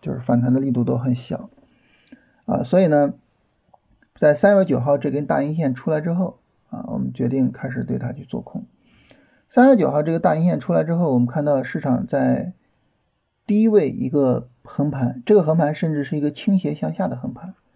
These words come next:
所以整体上在小时图的反弹力度非常的小。大家知道我们期货是做小时图短线的哈，所以这个时候呢，我们确定要对它去做空了。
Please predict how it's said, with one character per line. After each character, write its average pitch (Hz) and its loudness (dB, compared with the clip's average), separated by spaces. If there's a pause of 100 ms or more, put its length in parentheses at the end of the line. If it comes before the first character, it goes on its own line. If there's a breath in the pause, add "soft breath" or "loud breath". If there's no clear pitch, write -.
(480 soft breath)
所 185 0
以 202 4
整 185 0
体 160 2
上 143 2
在 147 2
小 123 0
时 131 -2
图 135 -2
的 139 0
反 117 -4
弹 127 0
力 147 -2
度 127 -2
非 196 0
常 147 0
的 117 -6
小。 - -14 (200)
大 175 0
家 190 2
知 190 0
道 240 6
我 143 4
们 117 0
期 - -6
货 196 2
是 131 -4
做 147 -6
小 - -12
时 143 -12
图 151 -6
短 - -12
线 - -10
的 - -12
哈， 190 -20 (920 soft breath)
所 151 -2
以 160 0
这 196 4
个 160 4
时 135 -6
候 131 2
呢， 123 4
我 123 0
们 123 -2
确 - -8
定 143 -2 (160)
要 135 -4
对 123 -4
它 127 -6
去 131 -10
做 117 -10
空 - -6
了。 - -8